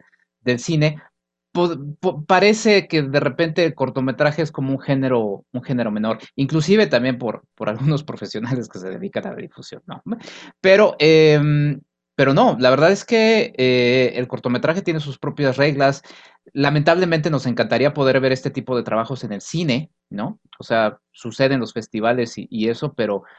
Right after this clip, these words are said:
pero luego la, la distribución de cortometraje no es tan sencillo. Tu cortometraje vale, eh, y merece toda la pena de verlo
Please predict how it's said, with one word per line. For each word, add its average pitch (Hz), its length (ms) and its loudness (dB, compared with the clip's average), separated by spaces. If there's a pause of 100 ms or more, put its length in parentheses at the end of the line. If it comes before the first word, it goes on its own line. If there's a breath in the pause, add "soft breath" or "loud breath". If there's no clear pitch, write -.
(340 soft breath)
pero 123 180 4
luego 135 440 4
la, 117 260 -2
la 113 120 0
distribución 117 540 -4
de 135 100 -2
cortometraje 113 560 -4
no 120 100 -2
es 113 80 -10
tan 120 140 -4
sencillo. 147 360 -4
Tu 110 100 -8
cortometraje 113 1040 -4
vale, 113 600 0
eh, 104 260 -8
y 104 60 -4
merece 110 320 -4
toda 139 180 2
la 147 120 0
pena 123 200 0
de 110 80 2
verlo 113 320 -2